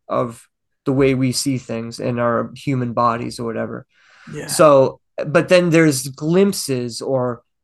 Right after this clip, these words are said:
Speaker 1: times when that veil between our dimension and their dimension, or however you wanna put it, becomes thin, and you can hear them or you can see them for a split moment and that kind of thing.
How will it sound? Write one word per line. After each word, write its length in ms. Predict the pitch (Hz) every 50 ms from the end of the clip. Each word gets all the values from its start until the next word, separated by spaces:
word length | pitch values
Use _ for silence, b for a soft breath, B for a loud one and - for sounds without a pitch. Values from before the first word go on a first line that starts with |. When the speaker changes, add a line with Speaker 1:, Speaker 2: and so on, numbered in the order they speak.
| _ _ _ _ _ _ -
Speaker 1:
times 600 | - - 180 175 175 170 160 147 143 135 131 131
when 200 | 135 135 131 131
that 180 | 135 131 131 135
veil 540 | 127 131 156 156 156 151 147 143 139 135 123
between 580 | 123 131 - - 143 139 131 127 127 120 117 _ _ _ _ _ _ _ _ _ - -
our 240 | 147 143 143 143 139
dimension 460 | 143 147 143 139 139 135 143 143 135
and 120 | 131 131
their 140 | 131 135 135
dimension, 340 | 135 131 135 131 131 131 131
or 40 | 131
however 220 | 139 143 143 135
you 80 | 143 139
wanna 180 | 139 135 131
put 280 | 135 135 147 143 135 131
it, 220 | 127 123 123 - _ -
becomes 380 | - - 147 131 120 - -
thin, 380 | - 160 147 135 131 123 120 120 _ _ _ _ _ _ _ _ _ -
and 220 | 135 139 135 131
you 100 | 131 127
can 160 | 131 - 131 123
hear 280 | 120 - - 170 160
them 360 | 143 120 123 120 113 113 117 -
or 120 | - 127
you 140 | 120 120 117
can 240 | - - 123 120 -
see 280 | - - - 170 170 156
them 200 | 139 135 127 117
for 120 | - -
a 40 | 123
split 320 | - - - - 127 110 110
moment 480 | 123 117 117 113 113 110 113 - - _ b b b b b b b b b b
and 140 | - 135 135
that 200 | 147 151 151 147
kind 180 | - 143 127 127
of 100 | 123 127
thing. 420 | - 127 123 120 120 117 117 -